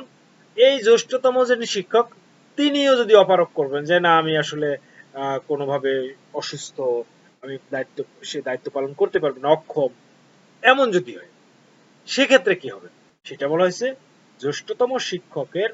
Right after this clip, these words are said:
অপারগতায় ক্ষেত্র মতে গভর্নিং বডি বা ম্যানেজিং কমিটি অথবা নির্বাহী কমিটি বা অ্যাডহক কমিটি বা বিশেষ পরিস্থিতির কমিটি যেটাই ওই সময়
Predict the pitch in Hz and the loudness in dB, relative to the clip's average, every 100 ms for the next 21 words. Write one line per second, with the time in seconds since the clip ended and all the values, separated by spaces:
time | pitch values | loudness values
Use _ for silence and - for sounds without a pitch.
0 | - _ _ - 175 240 220 139 - - | -10 _ _ -8 4 6 6 0 -8 -14
1 | _ _ _ _ _ _ _ _ _ 240 | _ _ _ _ _ _ _ _ _ 0
2 | 233 220 127 - - _ _ _ _ _ | 0 -2 -4 -12 -20 _ _ _ _ _
3 | _ _ _ - 139 156 185 190 240 277 | _ _ _ -8 -4 -2 -2 0 0 2
4 | 202 147 135 - - - _ _ _ _ | 0 0 -4 -12 -20 -20 _ _ _ _
5 | _ _ _ _ _ 190 226 262 262 226 | _ _ _ _ _ -4 2 4 6 4
6 | 214 220 220 226 214 175 156 156 151 - | 4 2 2 2 6 6 6 0 -4 -8
7 | - 160 180 214 220 254 - 226 202 196 | -4 -2 0 0 -2 -2 -2 0 0 -2
8 | 175 143 123 _ - - 220 254 254 233 | -10 -10 -10 _ -12 -4 2 6 6 6
9 | - _ _ - 196 196 220 220 | -8 _ _ 4 6 6 6 6